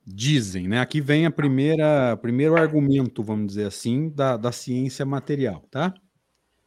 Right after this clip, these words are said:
Uma lembrança das preocupações da véspera, ou seja, do dia anterior, tá?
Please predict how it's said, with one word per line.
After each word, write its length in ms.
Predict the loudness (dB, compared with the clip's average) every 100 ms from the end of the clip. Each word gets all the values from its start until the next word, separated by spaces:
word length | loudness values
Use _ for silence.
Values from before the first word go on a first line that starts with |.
| _
Uma 260 | 0 4 4
lembrança 760 | 6 4 4 4 4 2 -2
das 240 | 0 0 0
preocupações 1040 | 4 4 4 -2 0 0 0 -2 0 0
da 180 | 2 0
véspera, 680 | 4 2 2 -2 -6 -6 -6
ou 140 | -8
seja, 320 | -8 -10 -10
do 160 | -6 -6
dia 340 | -4 -4 -2
anterior, 520 | -4 -4 -2 -2 -4 -10 _ _ _ -16
tá? 160 | -16